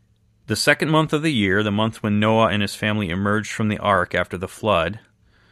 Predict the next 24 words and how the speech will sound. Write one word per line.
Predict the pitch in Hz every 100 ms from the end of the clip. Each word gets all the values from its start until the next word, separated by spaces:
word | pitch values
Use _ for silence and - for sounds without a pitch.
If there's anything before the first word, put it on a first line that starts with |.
| _ _ _ _ _ _ _
uh, | 101 98 98 98 -
was | 107 98
marked | 104 117 135 - -
astronomically | 110 120 - 135 123 104 107 104 107
by | 98 95
the, | 92 92 _ _ _ -
uh, | 98 95
appearance | 78 - - 127 139 131 -
of | 107 101
the | 101
Pleiades | - - 110 110 110 110 95 90
constellation. | - 92 90 - 90 85 - - -
So | - 101
this | 104 104
is | 104
from, | - 104 98 95
um, | - 92 90 90 85 87 87 _ _ _ _ -
an | 98
article | 82 95 92 90
by | 85 87 85 85 85
Robbins. | 82 92 92 67 50 - - _ _ _ _ _ - _ _ _ _ _ _ _ _ -
Uh, | 101 95 92
"The | 101
stars | - - 123 139 156 139